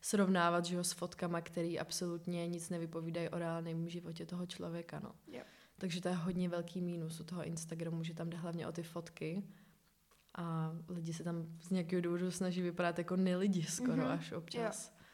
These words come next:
Speaker 1: Takže to je pravda, no.
Speaker 2: Ale zase velký plus třeba,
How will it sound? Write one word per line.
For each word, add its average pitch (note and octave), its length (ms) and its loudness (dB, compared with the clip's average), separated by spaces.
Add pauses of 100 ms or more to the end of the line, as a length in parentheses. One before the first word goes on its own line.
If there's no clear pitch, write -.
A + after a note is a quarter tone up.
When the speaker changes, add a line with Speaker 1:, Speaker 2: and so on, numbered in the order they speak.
(560)
Speaker 1:
Takže F#3+ 260 -4
to F#3 80 -6
je F#3 80 -2
pravda, F3+ 480 -8
no. - 60 -20 (100)
Speaker 2:
Ale B3 140 2
zase C4+ 220 0
velký C4 240 2
plus B3+ 540 0 (160)
třeba, A3+ 540 4